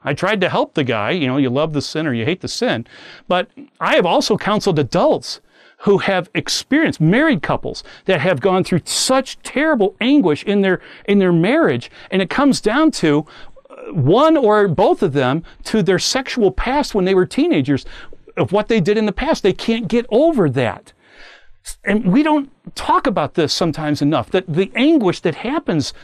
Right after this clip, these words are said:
from all of this. No, today instead we point to, "Oh, um, if it feels good, do it." You know, it's one of the major slogans, and, and other slogans like that. That's what we're after. Instead of following God's law, God's way of doing things to live a healthy life,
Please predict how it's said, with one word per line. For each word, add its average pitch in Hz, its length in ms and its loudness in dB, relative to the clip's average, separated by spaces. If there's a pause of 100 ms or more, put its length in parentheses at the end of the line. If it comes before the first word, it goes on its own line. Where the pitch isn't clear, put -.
(100)
from 165 200 -2
all 143 240 0
of 120 100 -4
this. 117 220 -4
No, 254 200 2
today 240 320 2
instead 208 360 0
we 165 120 2
point 196 320 -4
to, 170 240 0 (240)
"Oh, 247 340 2 (180)
um, 170 400 0
if 156 120 0
it 143 40 -2
feels 214 320 0
good, 220 280 0
do 233 220 2
it." 107 120 -4
You - 100 0
know, 165 200 0
it's 156 180 -2
one 156 160 0
of 151 60 0
the 151 40 2
major 151 300 0
slogans, 131 540 0 (240)
and, 170 200 0
and 165 180 -4
other 185 280 2
slogans 190 480 -2
like 254 220 -2
that. 123 180 -2
That's 262 220 -4
what 180 100 -2
we're 139 120 -2
after. 117 360 -4 (300)
Instead 262 400 0
of 302 120 0
following 233 440 2
God's 185 340 -2
law, 147 460 0
God's 175 400 -2
way 202 200 2
of 165 160 -2
doing 170 280 2
things 220 240 0
to - 80 -4
live 170 160 2
a - 80 0
healthy 170 320 -2
life, 170 260 -2